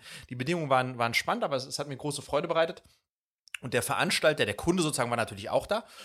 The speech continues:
Und dann, äh, haben, hatten wir aber wenig Zeit, uns verabschiedet, ich bin wieder raus.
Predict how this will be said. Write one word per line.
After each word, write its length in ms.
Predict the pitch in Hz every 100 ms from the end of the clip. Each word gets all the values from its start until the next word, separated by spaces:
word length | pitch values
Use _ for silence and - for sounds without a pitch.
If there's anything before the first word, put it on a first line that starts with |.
| -
Und 160 | - 131
dann, 240 | 131 123
äh, 40 | 127
haben, 640 | 120 117 - 120 117 101
hatten 180 | 120 127
wir 100 | 123
aber 140 | 117
wenig 220 | 117 113 -
Zeit, 200 | 175 175
uns 120 | 123
verabschiedet, 400 | 123 147 - 120
ich 100 | -
bin 140 | 113
wieder 140 | 104 101
raus. 420 | 139 175 185